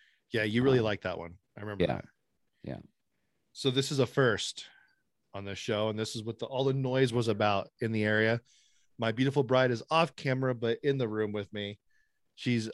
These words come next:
Speaker 1: I got home from work today, and she's, uh, there was, like, flour everywhere in the kitchen. It looked like a scene from Scarface.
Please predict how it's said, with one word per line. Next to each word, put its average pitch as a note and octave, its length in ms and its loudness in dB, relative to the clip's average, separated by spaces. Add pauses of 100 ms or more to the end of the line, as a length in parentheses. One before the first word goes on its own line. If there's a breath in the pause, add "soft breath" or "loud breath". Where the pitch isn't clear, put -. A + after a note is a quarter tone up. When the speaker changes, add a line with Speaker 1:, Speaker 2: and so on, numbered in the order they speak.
(120)
Speaker 1:
I A#2+ 100 2
got D3 140 6
home D3+ 100 4
from C3+ 140 0
work A#2 200 2
today, G2+ 440 -2 (100)
and G2+ 160 -6
she's, G#2+ 480 -4
uh, F#2+ 320 -2 (920)
there C3 160 2
was, A2+ 200 4
like, G#2 200 -2
flour A2+ 600 0
everywhere A#2+ 760 6 (180)
in B2 80 -2
the A#2+ 100 2
kitchen. A#2+ 460 -2
It B2+ 80 0
looked B2+ 160 2
like B2+ 140 -2
a A2+ 40 -2
scene B2 220 -4
from G#2 160 -6
Scarface. G#2 760 0